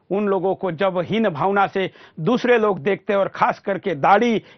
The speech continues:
या मुस्लिम और इस्लामियत की परिचय चेहरे और पहनावे से दिखने की स्थिति जहां बनती है,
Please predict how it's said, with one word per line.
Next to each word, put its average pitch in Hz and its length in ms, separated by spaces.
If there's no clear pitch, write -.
या 196 120
मुस्लिम 214 420
और 202 120
इस्लामियत 240 540
की 226 120
परिचय 208 580
चेहरे 233 300
और 233 180
पहनावे 220 500
से 202 140
दिखने 202 360
की 180 140
स्थिति 214 340
जहां 180 260
बनती 190 300
है, 320 260